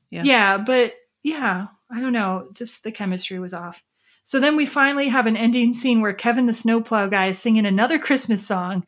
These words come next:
Speaker 2: He's written two this year, folks. Or maybe it's one of his last year's song called Single All the Way, like the movie.
Speaker 1: Yep.
Speaker 2: And Aunt Sandy comes up and dances with him to the song.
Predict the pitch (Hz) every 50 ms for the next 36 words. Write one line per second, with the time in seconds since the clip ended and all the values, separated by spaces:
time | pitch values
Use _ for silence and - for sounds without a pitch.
0 | _ _ _ - 240 196 254 285 285 294 294 - 359 330 285 240 220 - - 214
1 | 185 190 190 196 180 180 180 180 - - - - _ _ _ _ _ - 247 208
2 | 240 254 247 277 277 269 226 - 262 254 254 262 226 - 254 - 240 214 208 226
3 | 220 - - 226 202 185 - 208 185 180 180 180 175 - - - - - _ _
4 | - 247 214 202 285 - - 277 254 262 254 254 247 220 214 190 202 208 220 226
5 | 208 196 185 180 180 - _ _ _ _ 196 185 190 190 190 185 - 254 247 262
6 | 311 339 330 269 240 233 233 247 240 - _ _ _ _ _ _ _ _ _ _
7 | - 214 214 202 156 156 - - 233 233 226 208 196 - - - - - - -
8 | 247 247 269 254 202 - 269 247 254 247 254 - - 247 233 226 226 226 220 226
9 | 226 202 190 208 196 196 208 208 226 190 190 190 185 190 196 185 180 180 185 -
10 | - 220 196 190 190 - 202